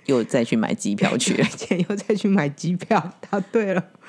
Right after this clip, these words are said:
Speaker 2: 所以他千交代万交代，我还记得他那个表情，千交代万交代。因为其实很多人离开印度机场的时候，他们会买酒类，特别是印度人，
Speaker 1: 嗯。
Speaker 2: 他们会买印度当地的酒，
Speaker 1: 是。
Speaker 2: 然后带回去。还有他们会买那种零食，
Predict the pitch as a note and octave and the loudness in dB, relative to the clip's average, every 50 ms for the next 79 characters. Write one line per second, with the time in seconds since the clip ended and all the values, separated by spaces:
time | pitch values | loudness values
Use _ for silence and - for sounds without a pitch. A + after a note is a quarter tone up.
0 | - - - - - - - - - - G#3+ G#3 A3+ G#3+ - - C#4+ D4 C#4 C#4 | -16 -14 -14 -14 -14 -16 -18 -18 -8 -2 0 0 0 0 -2 -2 0 2 2 2
1 | C#4 C#4 C4 B3+ B3+ A#3+ A#3 A3 G#3+ G#3+ G#3 G#3 F3 D3 E3 E3 - F#3 F#3 G3+ | 2 2 2 2 2 2 2 2 2 2 2 2 2 2 2 2 2 2 2 2
2 | F#3 F3+ F#3+ - - - - - - - - - - - - A#3 A3+ A#3+ A3+ A3 | 2 2 0 0 -2 -4 -6 -6 -12 -10 -10 -10 -10 -4 -2 0 2 2 2 2
3 | A3 A3 G#3+ G3+ G3 G3 G3 F#3 F3 F3 F3 E3+ D3+ C3+ - - _ _ _ _ | 2 2 2 4 2 4 4 2 2 2 2 0 -2 -2 -4 -10 _ _ _ _
4 | - _ _ - C#4+ F#4 E4+ - C#4 B3 C#4 B3 G#3 - E3 D#3+ E3+ A#3 A#3 A#3+ | -20 _ _ 0 0 0 2 2 2 2 2 2 4 2 2 2 2 2 4 4
5 | B3+ A#3+ F#3+ D3 C#3+ D3+ D#3+ D#3+ D3+ D#3 F3 F3+ - - G3+ G3 G3 G3 F#3+ F#3 | 4 4 2 2 0 0 0 0 0 0 -2 -4 -2 0 0 2 2 2 0 0
6 | F3+ E3+ - - A#3+ G#3+ F3+ G#3 G#3+ F#3 F3 E3 D3 - _ - - F3+ E3+ - | 0 -2 0 2 2 4 4 4 4 4 4 2 0 -2 _ -2 -2 -2 0 0
7 | D#3+ D3+ - D3 - C#3 B2+ D#3 D#3+ - - _ - - G#3+ A3 G#3+ F#3+ F3 E3 | -2 -2 -2 -2 -2 0 0 2 0 0 -2 _ -4 0 2 2 4 2 2 2
8 | - G#3 F#3 E3+ D3+ C#3+ C#3+ D#3+ - - F#3 C3 C3 D#3 E3 D#3+ D3+ - - - | 2 2 2 2 2 2 0 0 0 2 0 0 2 -2 -2 -2 -4 -8 -12 -18
9 | - - - F#3+ D#3 - - D#3 E3+ D#3+ D#3 E3 D#3 C#3+ B2 A#2+ - E3 - _ | -12 0 0 2 2 4 2 2 2 2 2 0 0 0 -2 -4 -8 -12 -14 _
10 | _ - - G3 F#3 F#3 G#3 F#3+ D#3 C#3 - F#3 F3 E3+ F3 E3 D#3 D#3 D#3 D3 | _ -6 -2 0 4 4 4 4 2 0 0 0 0 2 2 0 2 0 0 0
11 | D3 D#3 D3+ C#3+ C#3 B2 - - - - - - _ _ - - - - C3 A2 | 0 -2 -2 -4 -4 -8 -8 -10 -12 -12 -12 -16 _ _ -20 -16 -8 -4 -4 -4
12 | - _ _ _ _ - D#3+ E3 F3 - F#3 E3+ D#3 E3 C3+ C3+ - - D#3 - | -4 _ _ _ _ -4 -2 -2 0 2 2 2 2 2 0 -2 -2 -2 -4 -4
13 | - _ _ - - F#3 F#3+ - - F#3 F#3 E3 E3 F#3+ E3 D#3 D3+ D3 - - | -4 _ _ -2 0 2 2 4 2 2 2 2 2 2 0 0 -2 -4 -6 -8
14 | - - - _ _ _ _ - F#3+ F#3+ F3 C#3+ D3 D#3 C#3+ D#3+ F#3 - - - | -10 -12 -14 _ _ _ _ 0 2 2 2 2 2 0 2 2 2 0 0 -2
15 | C#3 C#3 E3 | 0 -2 -2